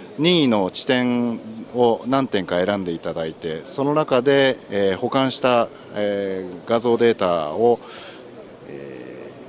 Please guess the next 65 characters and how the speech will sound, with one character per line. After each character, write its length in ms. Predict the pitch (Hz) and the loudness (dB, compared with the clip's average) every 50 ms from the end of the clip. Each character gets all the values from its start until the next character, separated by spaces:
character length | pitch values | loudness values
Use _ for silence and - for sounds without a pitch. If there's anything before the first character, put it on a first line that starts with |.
| - - - | -18 -8 -2
ー、 20 | 131 | 0
連 140 | 143 143 147 | 0 2 4
番 180 | 156 147 143 | 4 4 4
の 140 | 139 135 120 | 4 2 4
ジ 80 | 127 139 | 4 4
ェ 40 | |
イ 20 | 143 | 4
ペ 100 | 147 143 | 4 2
グ 80 | 131 135 | 4 4
デ 140 | 135 131 117 | 4 4 4
ー 40 | |
タ 140 | - 87 85 | 2 0 0
等 220 | - - 117 110 98 | 0 2 2 2 4
で 240 | 90 82 80 - 82 | 2 0 0 0 -4
エ 60 | 98 | -4
ク 80 | - - | -4 -2
ス 80 | - | 0
ポ 100 | 120 107 | 0 0
ー 40 | 90 | 0
ト 120 | - 80 | 0 -4
す 140 | 76 - 80 | -6 -6 -8
る、 160 | 76 76 76 | -8 -8 -8
そ 160 | - - 147 156 | -2 0 0 0
う 20 | |
い 40 | 143 | 2
っ 20 | |
た 140 | - 147 139 | 0 -2 -2
機 120 | - 156 | 0 0
能 160 | 139 123 117 117 | 0 2 2 2
を、 140 | 135 139 - - - - - - - | 2 0 -2 -6 -18 -20 -20 -14 -8
え 840 | 82 87 87 85 82 80 80 78 76 76 76 73 71 69 67 67 - | -4 -4 -2 -2 -2 -2 -4 -4 -6 -6 -8 -8 -10 -10 -12 -14 -8
ー、 60 | - | -6
こ 80 | 98 | -4
ち 80 | 95 - | -2 0
ら 60 | 101 | 0
の 60 | 98 | 0
中 180 | 98 95 90 85 | 0 0 -2 -4
に 80 | 78 73 | -6 -6
含 160 | - - 92 | -6 -6 -4
ん 40 | 82 | -4
で 60 | 80 | -2
お 60 | 73 | -4
り 100 | 73 69 | -4 -6
ま 80 | 67 65 | -8 -10
す。 180 | - - - - - - - - - - - - - - - - - - - - - - | -10 -12 -14 -16 -18 -20 -20 -20 -20 -20 -20 -20 -20 -20 -20 -20 -20 -20 -20 -20 -18 -8
そ 160 | - 156 160 | -4 -2 0
の 100 | 165 160 | 0 0
他、 380 | 147 131 - 107 92 82 71 - - - - | 0 0 2 2 2 0 -2 -6 -12 -12 -6
え 880 | 95 98 98 98 95 95 95 92 90 90 87 85 85 82 80 78 76 69 62 | -2 0 2 2 4 4 2 2 2 0 0 0 -2 -4 -6 -10 -12 -12 -14
ー、 1040 | - - - - - - - - - - - - - - - - - - - - - | -16 -18 -18 -20 -20 -20 -18 -18 -18 -18 -18 -18 -20 -20 -20 -20 -20 -20 -20 -10 -6
ス 100 | - 156 | -2 0
リ 120 | 160 170 | 0 0
ー 20 | |
デ 80 | 156 170 | 2 2
ィ 40 | 156 | 2
ー 40 | 120 | 4
の 140 | 98 90 | 4 2
オ 40 | 104 | 2
ブ 60 | 123 | 4
ジ 80 | 120 123 | 2 2
ェ 40 | 120 | 0
ク 100 | - - | 0 -2
ト 160 | - 117 107 | -2 0 0
等 160 | - - 113 107 | 0 0 0 2
を、 640 | 104 92 82 80 76 73 78 92 104 113 110 101 | 2 2 2 0 -2 -4 -2 0 0 0 0 0